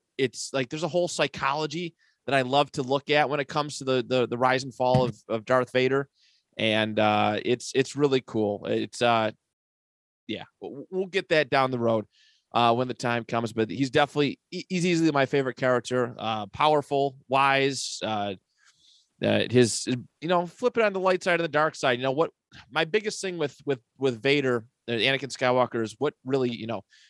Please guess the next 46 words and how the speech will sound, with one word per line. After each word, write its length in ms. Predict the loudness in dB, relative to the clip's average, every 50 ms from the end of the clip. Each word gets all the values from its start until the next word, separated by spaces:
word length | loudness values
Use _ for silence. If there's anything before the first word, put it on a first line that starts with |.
| _ _
the 80 | -14 -2
things 260 | 0 0 0 2 2
that 160 | 2 2 2
made 320 | 0 0 0 0 0 -2 -4
him, 300 | -6 -6 -6 -8 -10 -14 _ _ _ _ _ _ _ _ _ _ _ _ _ _ _ _
you 140 | -4 0 0
know, 140 | 2 0 0
flip 420 | -6 -12 -2 0 2 2 2 0
his 160 | -2 -2 -2
allegiance 420 | 0 0 0 0 0 -2 -8 -10 -8
to 60 | -10
the 80 | -6
dark 320 | -4 -2 0 0 0 -2 -2
side. 300 | -4 -2 -2 -2 -4 -6 _ _ _ _ _ _ _ _ _ _
People, 500 | -4 -4 -4 -2 -2 0 0 2 4 4
uh, 400 | 4 6 6 6 4 4 2 0 -4 _ _ _
people 240 | -10 -6 -2 0 0
experience 420 | 0 -2 -2 -2 -2 0 -2 -2
kind 200 | -4 -4 -4 0
of 20 | 2
that 220 | 2 2 2 0 -4 _ _
every 180 | -2 -2 -2 -2
day 160 | -2 0 0
in 80 | 0 0
life. 300 | 0 0 -2 -2 -4 _ _ _ _ _
You 120 | -10 -8 -4
know, 80 | 0
everybody's 420 | 0 0 0 2 2 2 2 0 0
kind 200 | -2 -2 0 -2
of 100 | -2 -2
born 320 | -2 -2 -2 -2 -2 -4
pure, 380 | -8 -6 -4 -2 -2 -2 -2 -4
and 160 | -6 -10 -12 -18 _ _ _ _ _ _ _ _
what 220 | 2 4 4 4 2 _ _ _ _ _ _ _ _
changes 640 | -4 0 0 2 0 0 -2 -4 -4 -4 -4 -4 -2
them 400 | -2 0 0 0 -2 -6 -12 -18 _ -8
to, 180 | -6 -6 -6 -6 -12 _ _
to 200 | -6 -4 -4 -6 -8 _ _ _ _ _ _
become 440 | -2 -2 -2 0 2 2 2 2 2
what 180 | 0 0 2
they 140 | 2 0 0
become 440 | 2 0 -4 -4 -2 0 0 0 -2
as 140 | -4 -8 -10
a 40 | -10
human 260 | -10 -8 -8 -8 -6
being. 340 | -6 -6 -6 -6 -8 -10